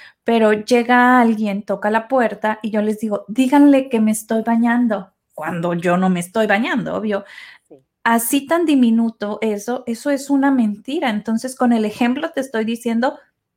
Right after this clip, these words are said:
Speaker 1: di mentiras, ¿no?
Speaker 2: Sí.
Speaker 1: Entonces, siempre traté mucho de lo que yo decía,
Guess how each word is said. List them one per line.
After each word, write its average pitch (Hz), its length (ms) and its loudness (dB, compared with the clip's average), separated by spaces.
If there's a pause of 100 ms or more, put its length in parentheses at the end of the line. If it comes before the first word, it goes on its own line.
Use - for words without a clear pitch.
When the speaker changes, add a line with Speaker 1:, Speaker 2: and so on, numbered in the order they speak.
(140)
Speaker 1:
di 185 200 -2
mentiras, 160 600 -6
¿no? 185 240 -4
Speaker 2:
Sí. - 200 -12 (240)
Speaker 1:
Entonces, 262 380 -2
siempre 269 560 0
traté 226 440 -2
mucho 208 400 -2
de 190 120 -2
lo 185 200 -2
que 185 240 -6
yo 226 380 0
decía, 233 540 -4